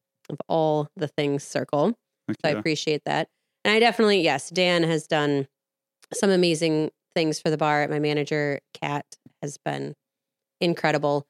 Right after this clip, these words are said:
Speaker 2: We love Kat, too.
Speaker 1: Yeah. And so I just, I, I feel very blessed with the staff that I have across the board. Like, we have just been, I think everyone always asks, like, "Are you having issues, you know, with staffing?" And through this entire process of me owning the bar, we have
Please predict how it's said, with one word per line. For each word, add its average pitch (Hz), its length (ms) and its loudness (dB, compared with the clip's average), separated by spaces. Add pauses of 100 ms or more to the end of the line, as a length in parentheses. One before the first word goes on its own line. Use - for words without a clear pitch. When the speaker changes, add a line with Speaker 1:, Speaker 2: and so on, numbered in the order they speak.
Speaker 2:
We 101 100 2
love 95 220 2
Kat, 85 240 0
too. - 100 0
Speaker 1:
Yeah. 214 380 4
And 208 160 0
so 262 120 -2
I 262 80 2
just, 311 340 -2
I, 208 420 2
I 190 100 2
feel 277 340 0
very 185 640 2 (220)
blessed 151 580 -2 (100)
with 151 180 -2 (320)
the 160 80 0
staff 143 420 -2
that 151 100 -2
I 143 60 0
have 147 400 -4 (580)
across 156 420 0
the - 100 -6
board. - 340 -4 (100)
Like, 160 220 -4
we 156 160 0
have 156 140 -2
just - 280 -6
been, 143 300 -2 (480)
I - 100 0
think 202 260 0 (100)
everyone 190 420 4
always 160 280 2
asks, 147 300 -4
like, 139 240 -6
"Are 175 80 2
you 170 80 2
having 165 240 0
issues, 156 500 -4
you 165 80 -6
know, 143 100 -4
with 143 120 -4
staffing?" 139 500 -6
And - 180 -8 (680)
through 233 140 6
this 180 240 2
entire 170 640 2
process 147 640 -2
of - 120 -10
me 151 140 0
owning 139 220 0
the 135 60 -6
bar, 127 260 -2
we 135 140 -4
have 143 140 -2